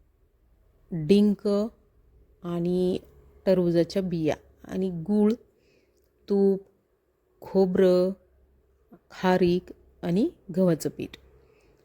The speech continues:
एवढं सगळं साहित्य आपल्याला लागणार आहे. एक एक वाटी सगळं साहित्य घ्या आणि मोठ्या प्रमाणात, त्यापेक्षा जास्त खारीक, खोबरं आणि, अ, हे दोन आयटम जास्त लागतील. बाकी सगळे आपल्या ह्याच्यानुसार आहेत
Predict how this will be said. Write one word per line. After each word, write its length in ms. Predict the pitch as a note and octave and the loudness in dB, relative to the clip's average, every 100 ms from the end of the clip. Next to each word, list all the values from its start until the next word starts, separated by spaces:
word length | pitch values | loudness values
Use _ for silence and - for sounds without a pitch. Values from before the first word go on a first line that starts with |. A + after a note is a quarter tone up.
| - | -2
एवढं 140 | G3 A3+ | 0 2
सगळं 240 | A#3 A3 | 2 0
साहित्य 400 | A3 G#3 F3 G3+ | 0 -2 -2 -4
आपल्याला 340 | F3 F3+ F3 | -2 0 0
लागणार 380 | F3 D#3+ E3 E3 | 0 0 -2 -2
आहे. 180 | E3+ A3 | -2 -2
एक 260 | - F3+ F#3+ | -2 -2 -2
एक 120 | F#3+ | 0
वाटी 220 | F#3 G#3+ | 0 0
सगळं 240 | A3 G#3 | 0 -2
साहित्य 360 | G3+ G#3+ G#3 G#3+ | 0 -2 -2 -4
घ्या 240 | G#3 A3+ C4 - - - _ | -2 -4 -6 -16 -20 -20 _
आणि 220 | E3 F3 | -4 -2
मोठ्या 280 | F3+ F3+ F3+ | 0 0 0
प्रमाणात, 640 | E3 D#3+ D#3+ - E3+ G3+ G#3 | -2 -4 -4 -4 -2 -2 -2
त्यापेक्षा 420 | F3+ D#3+ F3+ - F#3 | -2 -2 -4 -4 -2
जास्त 320 | E3 D#3+ G3 G3 | -2 -4 -8 -4
खारीक, 320 | F3 F#3 G3 | -2 -2 -4
खोबरं 380 | E3+ D3+ E3 E3 | -10 -4 -2 -2
आणि, 220 | E3 F#3+ F#4 _ _ _ _ _ _ _ | -2 -4 -4 _ _ _ _ _ _ _
अ, 140 | E3 D#3 - _ _ _ | -10 -10 -10 _ _ _
हे 220 | F3+ - A3 | -6 0 2
दोन 240 | G3+ G#3 | 2 2
आयटम 280 | F3+ G3 G3 | 0 -2 -2
जास्त 280 | F3 - D#3+ | -2 -4 -6
लागतील. 360 | D#3+ - A#3 | -6 -10 -12
बाकी 300 | G#3 E3 E3 | -6 -6 -6
सगळे 300 | F#3+ E3+ F3+ | -10 -4 -2
आपल्या 260 | E3+ D3 A3+ | -2 -4 -8
ह्याच्यानुसार 760 | F#4+ _ F3+ D#3 D#3 D3+ D#3 | -8 _ -14 -6 -6 -6 -8
आहेत 200 | D3+ D3 | -10 -10